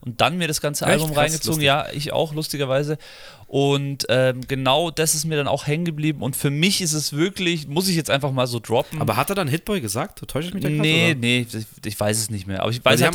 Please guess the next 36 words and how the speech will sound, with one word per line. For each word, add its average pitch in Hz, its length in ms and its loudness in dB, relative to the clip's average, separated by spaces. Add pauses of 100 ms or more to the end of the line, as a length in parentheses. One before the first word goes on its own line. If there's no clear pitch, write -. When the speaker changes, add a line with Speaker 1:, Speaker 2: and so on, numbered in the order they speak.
Speaker 2:
auch - 20 4
Speaker 1:
dass - 80 2
Speaker 2:
das 185 100 2
Foto 180 180 0
Speaker 1:
Hitboy, 151 80 4
Speaker 2:
dann 113 100 0
eingeblendet, 107 500 -2
glaub 101 200 -2
ich, - 80 -8
von 151 100 -2
Speaker 1:
Hitboy 185 300 2
Speaker 2:
dem, 156 40 4
Speaker 1:
hat 151 80 4
Speaker 2:
von 147 60 2
Speaker 1:
auf - 60 -2
Speaker 2:
dem 151 40 -4
Speaker 1:
jeden 139 120 0
Speaker 2:
Dude. - 40 -8
Speaker 1:
Fall 135 120 2
ein 123 80 -4
paar 123 180 -2
Beats 120 280 -4
auf 95 140 -6
dem 101 140 -6
Album, 95 320 -4
da 107 100 0
bin 104 140 -4
ich 98 80 -10
mir 104 100 -8
sicher. 123 320 -6 (560)
Speaker 2:
Ja, 117 300 4
Speaker 1:
Ähm, 117 100 -2
Speaker 2:
das 117 160 -6
kann 104 140 -8
gut 104 160 -6
sein. 90 140 -6